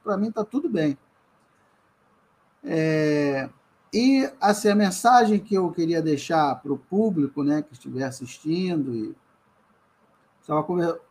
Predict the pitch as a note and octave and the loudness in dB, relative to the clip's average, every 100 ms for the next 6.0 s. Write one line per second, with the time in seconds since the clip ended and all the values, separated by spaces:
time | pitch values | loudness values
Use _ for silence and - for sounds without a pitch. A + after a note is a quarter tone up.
0 | _ E3+ E3+ D#3+ G3 G3 F#3 D3+ D3 F#3 | _ -4 -4 -2 0 0 0 0 0 -2
1 | F3+ C#3+ D3 C#3 D3 - C3 D3 F3+ E3+ | -2 0 0 -2 -4 -4 -4 0 0 0
2 | C#3 C#3+ C3+ B2 - C3 B2 - D3 D#3+ | 0 0 -2 -6 -8 -6 -6 -6 -2 -2
3 | E3+ - _ _ _ _ _ _ _ - | -4 -14 _ _ _ _ _ _ _ -18
4 | F3+ F#3 D#3+ - D4 A3 G#3 F3+ E3 G3 | -4 -2 -2 -2 2 4 6 4 2 -2
5 | G#3 A#3+ C4 A#3+ - C4 C4+ C4 C4 | -6 -8 -8 -8 -6 -4 0 2 0